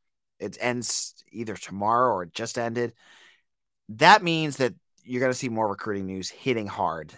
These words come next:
uh, coming up, and we'll have to wait to see what that news is gonna look like. Now, in our final segment, our man, the favorite guy that we talk about on this podcast, is gonna be traveling a little bit.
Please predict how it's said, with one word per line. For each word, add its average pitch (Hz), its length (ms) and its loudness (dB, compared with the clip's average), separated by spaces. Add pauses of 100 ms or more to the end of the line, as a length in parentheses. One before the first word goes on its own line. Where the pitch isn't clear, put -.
(120)
uh, 78 240 -6
coming 80 320 -10
up, 67 200 -12
and 82 100 -14
we'll 87 180 -6
have 85 140 -10
to 85 80 -12
wait 90 160 -8
to 80 80 -14
see - 160 -6
what 85 160 -6
that 80 180 -6
news 90 160 -8
is 76 80 -12
gonna 78 260 -10
look 95 220 -8
like. - 280 -14 (760)
Now, 101 220 0
in 139 300 2
our 110 240 4
final 87 520 -4
segment, 65 540 -10 (720)
our 107 140 2
man, 92 460 -2 (920)
the 104 100 -8
favorite 170 440 6
guy 156 200 12
that 107 140 4
we 135 120 0
talk 139 320 4
about 123 200 4
on 107 180 2
this 110 140 -4
podcast, 113 840 2 (920)
is 101 100 -8
gonna 120 180 -2
be 110 120 -2
traveling 101 580 2
a 67 60 -14
little 71 180 -14
bit. - 200 -20